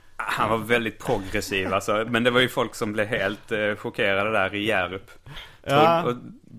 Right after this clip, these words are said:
Speaker 1: direkt trodde att han var bög och att nu skulle det liksom,
Speaker 2: Och
Speaker 1: nu
Speaker 2: det
Speaker 1: skulle
Speaker 2: hade varit upprörande
Speaker 1: nu
Speaker 2: då.
Speaker 1: skulle vi, precis, nu ska vi instruera eleverna här i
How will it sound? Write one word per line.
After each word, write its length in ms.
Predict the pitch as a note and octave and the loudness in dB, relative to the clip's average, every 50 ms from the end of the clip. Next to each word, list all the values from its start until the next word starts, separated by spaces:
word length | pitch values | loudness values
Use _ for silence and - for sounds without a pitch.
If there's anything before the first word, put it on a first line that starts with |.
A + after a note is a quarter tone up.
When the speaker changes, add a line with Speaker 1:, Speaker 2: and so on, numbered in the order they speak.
| - - - | -20 -8 -4
Speaker 1:
direkt 400 | B2+ A#2 A#2 - - - - - | 0 0 0 0 0 -6 -12 -6
trodde 200 | - A#2+ A2+ A2 | -2 2 4 4
att 100 | G#2+ - | 4 6
han 280 | B2+ A2 G2+ G2+ G#2 | 4 4 4 4 2
var 100 | G2+ G#2+ | 0 2
bög 360 | G#2 A#2 A2+ G2+ G2 F#2+ G2 | 4 4 6 6 6 4 2
och 60 | F#2+ G2+ | 0 -2
att 60 | G#2+ | -2
nu 180 | A2+ G#2+ G2+ | 0 -2 -2
skulle 280 | G2+ - - G2+ G2 G2+ | -4 -6 -8 -6 -4 -4
det 100 | F#2+ G2 | -4 -4
liksom, 320 | G2 F#2+ - G#2+ F#2+ G2 | -6 -6 -6 -6 -4 -4
Speaker 2:
Och 60 | A#2+ B2+ | -2 0
Speaker 1:
nu 60 | A#2+ | 2
Speaker 2:
det 60 | C#3 | 2
Speaker 1:
skulle 140 | C3 C3 C3 | 4 4 2
Speaker 2:
hade 160 | D3 D#3 D#3 | 2 4 4
varit 160 | D#3 D#3 D#3 | 2 2 2
upprörande 600 | D#3 D3 - - C#3+ C3 B2+ C3 C3+ C#3+ D3+ D3 | 0 -2 -2 -2 0 2 2 4 2 2 0 4
Speaker 1:
nu 100 | C#3 C#3+ D3 | 8 8 8
Speaker 2:
då. 60 | C#3+ | 8
Speaker 1:
skulle 300 | - - - - C#4+ C#3+ | 6 6 8 8 8 8
vi, 180 | C#3+ D3+ C#4+ - | 8 6 6 6
precis, 600 | - - C#3 C3 - - B2+ G#2 G#2 G#2 - - | 6 4 2 4 2 2 2 2 2 -2 -4 -6
nu 120 | A#2 A2+ | -6 -6
ska 180 | - - - A2+ | -4 -2 -2 -2
vi 400 | A2 A2+ G#2+ A2 A2+ G#2+ A#2 B2 | -2 -2 -4 -4 -4 -2 0 0
instruera 680 | A#2 A2+ - - B2+ B2+ B2+ A#2+ A2+ A2+ G#2+ G#2+ G#2+ G#2+ A2 A2 A#2 | 0 0 -2 2 6 8 10 10 10 10 8 8 6 6 4 4 2
eleverna 480 | A#2+ A2+ A2+ A2+ G2+ G2+ G2 G#2 G#2+ A2 | 2 2 2 2 0 0 -2 0 0 0
här 260 | G#2+ G2+ G2 G2 F#2+ | 0 0 0 -2 0
i 80 | G2+ | 4